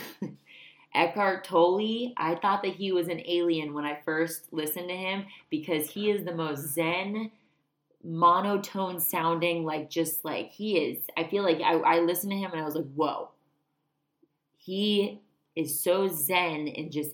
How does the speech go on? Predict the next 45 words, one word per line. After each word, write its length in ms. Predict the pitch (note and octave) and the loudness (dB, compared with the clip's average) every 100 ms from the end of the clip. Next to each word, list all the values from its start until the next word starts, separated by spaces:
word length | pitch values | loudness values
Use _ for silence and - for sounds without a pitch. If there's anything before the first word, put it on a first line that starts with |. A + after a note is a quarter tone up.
| - | -2
in 160 | E3+ | -2
the 160 | F3+ E3+ | -2 -2
moment. 640 | E3+ F3 E3+ D#3 D3 - - - | 2 2 2 0 -2 -6 -14 -16
He 140 | - | 0
has 160 | F3+ F3 | 2 2
a 60 | F3+ | -2
book, 400 | - A3 G#3+ - - _ _ _ - | 0 -2 -2 -6 -20 _ _ _ -4
he 40 | |
has 100 | F#3 | -2
books 360 | E3 A#3+ A#3+ - | 2 2 2 -6
about 320 | - D3+ D3+ | 2 2 2
being 280 | F3 E3+ D#3+ | 0 -2 -2
in 140 | D#3 D#3 | -6 -6
the 120 | D3+ | -4
now. 420 | E3 E3+ A2 - - | -2 0 -2 -6 -10
Like, 160 | C#3+ D3 | -8 -2
that's 220 | D#3 - | -2 -2
his 140 | D#3 | -8
thing. 260 | - E3 - - _ _ _ _ - | -6 -8 -8 -16 _ _ _ _ 0
All 220 | E3+ F3+ | 2 2
these 160 | F3+ E3+ | 0 -10
people 580 | - G3+ - D#3+ D3+ D#3 | -10 -8 0 2 2 -2
that 140 | D3+ | -2
we 140 | D3+ | 0
listen, 460 | D3+ E3+ - F3 D#3+ - | 0 0 -2 -6 -6 -4
that 140 | D3 | -2
I 60 | D3+ | -2
listen 380 | D#3+ E3 F3 C#3+ | -2 -2 -8 -8
to, 200 | C#3+ C#3+ | -6 -4
that 100 | C#3+ | -2
are 140 | C#3+ | -2
all 180 | C#3+ D3+ | 0 0
these, 220 | D#3+ D3 | -2 -2
like, 180 | D3 C#3+ | -4 -2
motivational 580 | D#3+ D#3+ D#3+ E3 D#3+ - | -2 0 -2 -4 -8 -10
people, 380 | G3 - E3 D3 | -10 -4 -2 -2
the 60 | |
main 400 | D3 D#3+ F3 E3 | -2 -4 -4 -6
thing 240 | - F3+ E3 | -8 -6 -6
is 160 | D3 | -4
they 160 | D#3+ E3+ | -2 0
are 160 | F3 - | -2 0
able 320 | D#3+ D#3+ F3 | 0 0 -2
to 180 | - D#3+ | -4 -8
control 720 | D#3 D3+ - F3+ F3 F3+ G3 | -8 -14 -4 2 4 4 -2